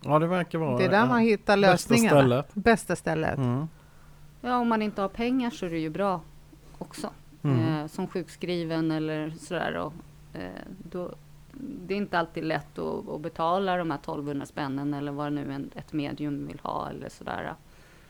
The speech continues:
Speaker 3: Och, eh, det var ju så jag kom in, eh, på i fokus, eh,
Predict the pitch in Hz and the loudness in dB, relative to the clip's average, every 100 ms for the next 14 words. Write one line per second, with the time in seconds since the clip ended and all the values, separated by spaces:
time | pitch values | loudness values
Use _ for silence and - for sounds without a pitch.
0 | - - - - - - - 180 180 - | -20 -20 -20 -20 -20 -18 -2 0 0 -2
1 | 175 165 156 160 165 175 165 - 185 175 | 2 2 2 0 0 -2 -2 0 0 2
2 | 165 - - 165 151 139 147 - 160 139 | 0 -4 -4 0 2 0 -2 -4 -4 -4
3 | 139 - - 151 143 147 175 165 - - | -6 -8 -6 -4 -4 -6 -10 -10 -12 -14
4 | - - - 147 | -14 -18 -10 -10